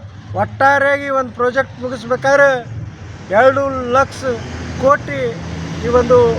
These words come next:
ಹಣದ ಅವಶ್ಯಕತೆ ಇದ್ದು, ತಕ್ಷಣ ಸನ್ಮಾನ್ಯ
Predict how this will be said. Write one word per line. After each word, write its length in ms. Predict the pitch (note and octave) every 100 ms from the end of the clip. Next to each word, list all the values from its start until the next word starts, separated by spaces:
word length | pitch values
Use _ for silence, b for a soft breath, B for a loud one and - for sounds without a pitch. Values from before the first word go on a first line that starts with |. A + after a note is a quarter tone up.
| - -
ಹಣದ 260 | G#3+ B3
ಅವಶ್ಯಕತೆ 500 | B3 B3 - C4 C#4+ C#4+
ಇದ್ದು, 240 | C#4+ C#4+ B3+ - - - - A3+
ತಕ್ಷಣ 420 | A#3 - B3+ C4 C4
ಸನ್ಮಾನ್ಯ 600 | - A#3+ B3 B3 B3